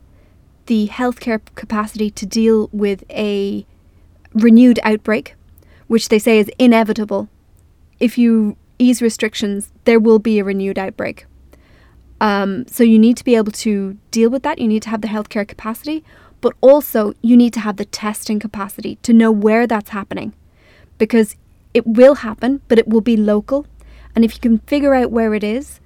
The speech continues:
and put, and put conte-, uh, con-, specific restrictions on that area where the outbreak is,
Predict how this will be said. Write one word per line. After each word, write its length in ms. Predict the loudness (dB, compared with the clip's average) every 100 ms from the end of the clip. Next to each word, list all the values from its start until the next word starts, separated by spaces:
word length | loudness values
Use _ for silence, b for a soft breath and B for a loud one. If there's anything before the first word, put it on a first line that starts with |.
| _ -2
and 140 | -2 -4 -20 -20 -6
put, 240 | -2 -2 -4
and 180 | -6 -4
put 320 | -6 -8 -10 -4
conte-, 440 | -2 -2 -6 -6
uh, 240 | -4 -4 -6 -4
con-, 200 | -6 -6 _
specific 840 | -18 -4 -2 -2 -2 -4 -2 -6 -2
restrictions 840 | -4 -2 -4 -4 -4 -6 -6 -10 -8
on 160 | -6 -2
that 200 | -4 -2
area 400 | -2 -2 -2 -4
where 200 | -4 -6
the 100 | -4
outbreak 380 | -6 -6 -6 -6
is, 240 | -8